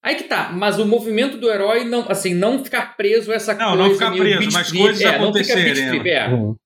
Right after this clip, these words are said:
Speaker 1: É, mas a, mas as coisas calham de acontecer no ritmo da música. Você, você
Speaker 2: Uhum.
Speaker 1: como herói, você tá livre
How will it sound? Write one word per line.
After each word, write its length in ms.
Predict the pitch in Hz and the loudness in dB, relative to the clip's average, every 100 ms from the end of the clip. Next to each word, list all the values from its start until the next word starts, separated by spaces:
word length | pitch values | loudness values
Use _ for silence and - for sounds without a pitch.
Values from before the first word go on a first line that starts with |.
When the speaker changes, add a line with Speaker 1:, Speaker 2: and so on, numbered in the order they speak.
| _ _ _ _ - | _ _ _ _ -4
Speaker 1:
É, 160 | 165 | -2
mas 260 | 117 117 127 | -2 -4 -2
a, 140 | 147 143 | -2 -2
mas 140 | 147 | -2
as 160 | 160 - | -2 -4
coisas 440 | - 220 220 220 - | 0 2 2 -4 -6
calham 320 | 202 208 247 | -4 -2 0
de 80 | 220 | -2
acontecer 340 | 226 208 214 | -4 -6 -2
no 60 | 202 | -2
ritmo 180 | 214 208 | -2 -2
da 100 | 214 | -2
música. 280 | 156 117 | -2 -4
Você, 480 | 139 180 - - 277 262 | -2 0 -2 0 0 0
você 280 | 175 135 117 | 0 0 0
Speaker 2:
Uhum. 80 | 123 | 0
Speaker 1:
como 160 | 202 | 0
herói, 260 | 156 151 208 | 0 0 0
você 200 | 208 208 | -2 -2
tá 80 | 214 | -2
livre 540 | 185 202 214 240 240 | 0 0 0 -2 -4